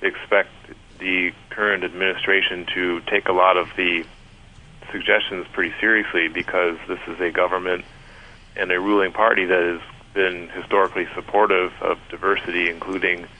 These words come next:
um, rights of, of, uh, uh, L G B T community members. So they'll probably do the easy things like training the,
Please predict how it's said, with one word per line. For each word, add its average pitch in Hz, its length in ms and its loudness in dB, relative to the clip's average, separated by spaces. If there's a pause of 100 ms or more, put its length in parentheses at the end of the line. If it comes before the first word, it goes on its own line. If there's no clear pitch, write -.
(600)
um, 87 460 2 (420)
rights 87 400 2
of, 90 180 0 (120)
of, 87 300 0
uh, 85 220 4 (760)
uh, 95 160 2 (140)
L 95 140 2
G 92 120 -4
B 87 160 -8
T 92 220 -6
community 95 480 -2
members. 85 400 -2 (840)
So 113 420 8 (440)
they'll 110 120 4
probably 107 680 4 (480)
do 104 240 2
the 95 80 2
easy 117 320 2
things 92 380 0
like 87 200 2
training 92 560 0
the, 85 280 -4